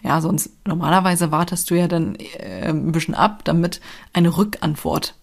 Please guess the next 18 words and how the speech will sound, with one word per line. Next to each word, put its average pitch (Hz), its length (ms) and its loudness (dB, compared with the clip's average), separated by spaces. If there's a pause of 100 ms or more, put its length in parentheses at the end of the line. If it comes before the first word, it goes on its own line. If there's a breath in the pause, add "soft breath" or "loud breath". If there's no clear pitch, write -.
(120)
kommen - 280 -2
kann. - 340 -6
Mit 175 100 -2
der - 80 -2
Post - 360 0
dauert 208 220 4
das 185 120 -2
ja 208 280 2
zwei, - 200 -6
drei - 160 -4
Tage, 180 520 2 (340 loud breath)
bis 170 160 0
man 175 140 2
eine 190 140 2
Rückantwort 160 500 -4
kommt. - 260 -4 (460 loud breath)
So. 170 320 2 (840)
Also, 185 520 2